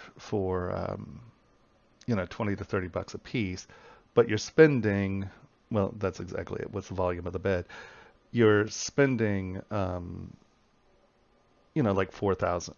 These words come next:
Did it, okay, I was like, "What the hell?" You know, you're spending, like, four or five thousand dollars. So if you actually have,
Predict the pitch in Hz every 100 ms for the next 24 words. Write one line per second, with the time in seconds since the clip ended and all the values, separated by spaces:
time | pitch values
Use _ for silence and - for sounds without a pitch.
0 | - - 139 - _ - - - _ _
1 | - 104 - - 110 104 - - 175 202
2 | 233 - 104 110 - 202 - - - -
3 | - - 147 110 113 117 - 131 113 104
4 | 98 - 123 104 95 101 92 95 95 95
5 | 101 127 101 101 - 120 123 120 127 123
6 | 127 127 117 107 101 123 120 110 104 104
7 | 95